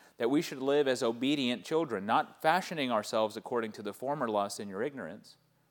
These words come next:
The fact that he tells them not to fashion themselves after this,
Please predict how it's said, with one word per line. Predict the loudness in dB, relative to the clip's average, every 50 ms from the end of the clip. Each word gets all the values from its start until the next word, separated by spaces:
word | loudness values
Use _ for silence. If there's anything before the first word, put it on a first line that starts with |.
| _ _ _ _ _ _ _ -8
The | -2
fact | 4 4 4 4 4
that | 0 -2
he | 0
tells | 0 2 4 4 4 2
them | 0 0
not | 0 0 -2 -2
to | -6
fashion | 0 4 4 4 4 2 -4 -6
themselves | -6 -6 -4 0 0 0 2 0
after | -2 -4 -2 -4 -4
this, | -2 -2 -4 -4 -4 -8